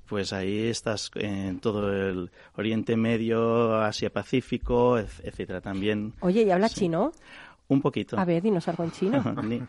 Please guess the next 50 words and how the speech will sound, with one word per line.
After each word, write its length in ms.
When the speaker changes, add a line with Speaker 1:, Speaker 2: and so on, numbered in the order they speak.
Speaker 2:
Para 120
nuestros 280
oyentes 300
chinos, 440
a 60
ver. 160
Speaker 1:
No, 420
no, 160
ya, 280
uy. 320
Eh, 280
Speaker 2:
Una 160
palabra, 580
Speaker 1:
no, 80
Speaker 2:
algo 240
así, 160
una 80
Speaker 1:
la 60
que 320
Speaker 2:
frase. 200
Speaker 1:
todo 140
el 80
mundo 240
sabe, 320
ni 320
hao. 340
Speaker 2:
Bueno, 220
eso 140
sola, 300
¿no? 340
Speaker 1:
<laughs> 60
Sí. 540
Speaker 2:
Vale, 260
bueno, 200
por 100
lo 80
menos 320
yo 100
Speaker 1:
<laughs> 240
Wo 200
shi 280
lao 300
shi. 340
Speaker 2:
Oye, 200
¿y 100
eso 160
qué 220
es? 280
Speaker 1:
Soy 360
profesor. 540